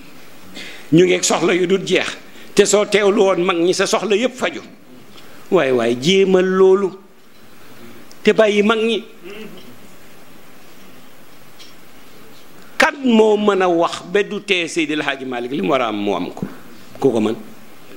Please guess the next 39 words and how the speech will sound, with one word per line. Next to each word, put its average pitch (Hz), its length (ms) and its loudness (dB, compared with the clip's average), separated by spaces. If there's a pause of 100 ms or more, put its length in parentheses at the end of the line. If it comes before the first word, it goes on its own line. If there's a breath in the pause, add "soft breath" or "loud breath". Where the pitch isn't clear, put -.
(320)
Ku 147 100 0
ko 170 120 6
mën 139 220 2
ci 123 100 -4
Cheikh 117 160 0
al 117 120 -2
Islam 113 280 0
El 113 80 0
Hadji 104 180 -2
Ibrahim? 98 380 -2 (720 loud breath)
Ku - 80 -8
ko 160 120 4
mën 147 180 4
ci 139 80 2
Maam 123 220 2
Borom 104 240 2
Touba? 80 260 -2 (580)
Ku 170 80 2
ko 143 140 4
mën, 113 260 2
ku 143 140 2
ko 127 120 2
mën, 113 240 2
ku 127 120 2
ko 113 100 4
mën? 101 240 0
Kenn 131 240 2
mënu 87 240 0
ko. - 120 -10 (1080 loud breath)
Kon 160 140 6 (100)
nag 147 160 0
li 139 180 2
ñépp 175 540 2
moom 101 400 2 (380)
na 123 120 2
ko 117 120 0
ñépp 139 320 2
sàmm. 82 260 -4 (720 loud breath)
Diine 165 300 4